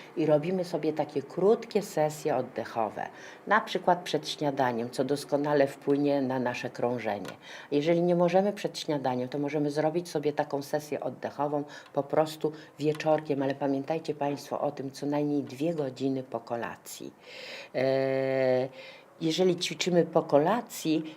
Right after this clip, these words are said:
to po prostu będziemy lepiej wypoczywać w nocy. Co robimy? Po prostu. E,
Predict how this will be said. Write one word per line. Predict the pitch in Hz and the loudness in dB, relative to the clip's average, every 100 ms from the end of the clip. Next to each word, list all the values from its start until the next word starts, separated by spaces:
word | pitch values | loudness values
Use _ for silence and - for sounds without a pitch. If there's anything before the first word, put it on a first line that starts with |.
| - | -4
to | 151 | 2
po | 143 | 2
prostu | 139 160 160 - 170 165 - - | 4 4 4 4 -2 -2 -6 -18
będziemy | 147 160 156 151 170 156 | 2 2 2 2 2 4
lepiej | 143 156 165 143 139 | 4 2 2 2 0
wypoczywać | 131 147 151 131 - 135 131 127 | 0 -2 0 -4 -2 -2 -2 -4
w | 117 | -6
nocy. | 120 107 110 - 76 - - | -6 -6 -8 -12 -12 -14 -16
Co | - 202 | -2 0
robimy? | 180 143 - 113 - - - - | 0 -2 -4 -6 -6 -14 -20 -2
Po | 196 | -2
prostu. | 196 120 - - - - - - - - - - | 2 0 0 -8 -10 -12 -12 -18 -16 -16 -20 -4
E, | 139 139 135 | 0 0 0